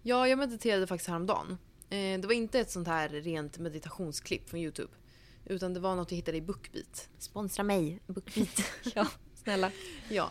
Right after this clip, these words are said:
Speaker 1: ehm, nej men det var en, en, eh, det var någon mer typ så här avslappnings-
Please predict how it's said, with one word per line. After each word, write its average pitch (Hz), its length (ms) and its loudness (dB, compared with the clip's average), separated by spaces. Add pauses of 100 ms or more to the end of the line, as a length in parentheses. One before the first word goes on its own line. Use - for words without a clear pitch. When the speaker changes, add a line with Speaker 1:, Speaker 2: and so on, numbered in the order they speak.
Speaker 1:
ehm, 190 460 4
nej - 340 -2
men - 20 4
det 240 60 8
var 247 100 8
en, 226 440 2
en, - 0 -
eh, 175 300 -2 (600)
det 220 60 0
var 233 220 4
någon 226 320 2
mer 196 140 4
typ 180 140 0
så - 80 4
här - 60 0
avslappnings- 170 1120 0